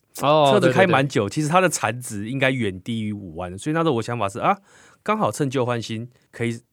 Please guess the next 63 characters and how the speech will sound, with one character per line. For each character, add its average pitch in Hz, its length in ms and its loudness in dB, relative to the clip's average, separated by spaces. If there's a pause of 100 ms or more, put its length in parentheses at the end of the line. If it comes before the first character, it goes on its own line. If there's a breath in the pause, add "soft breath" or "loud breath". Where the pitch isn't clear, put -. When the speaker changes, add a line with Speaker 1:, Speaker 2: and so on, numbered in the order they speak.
(160)
Speaker 2:
现 135 220 -2
折 107 160 0
五 101 100 -2
万 98 160 0
块 92 220 -6
嘛， 82 160 -12
对 90 80 -8
不 87 60 -6
对？ 85 180 -10 (160 soft breath)
可 - 100 -10
是 143 120 2
后 185 240 6
来 110 320 4
还 139 120 -2
好 127 100 4
那 127 80 0
台 117 40 0
车 127 100 0
保 123 140 0
养 101 100 0
的 90 80 -8
还 90 120 -8
不 95 100 -18
错， 101 180 -10
我 82 60 -10
就 113 80 -6
上 131 180 -2
网 85 120 -6
去 110 100 -10
po， 98 260 -6
用 131 140 -2
七 - 260 -4
万 175 140 6
块 151 160 4
价 147 140 2
格 110 100 -2
把 87 100 -4
它 90 60 -4
卖 101 220 -4
掉 90 240 -8
了。 78 80 -14 (100)
Speaker 1:
啊， 123 220 0
Speaker 2:
所 156 120 6
以 160 40 8
后 214 100 8
来 190 60 6
Speaker 1:
这 - 0 -
样 - 0 -
也 165 40 4
可 123 160 2
以。 127 280 -4
Speaker 2:
我 127 80 0
就 214 100 4
没 165 100 4
用 175 80 4
到 165 60 4
这 156 80 0
个 151 100 4
东 139 160 -2
西。 131 140 -8
那 202 180 -2 (140)
当 233 160 4
然， 165 220 4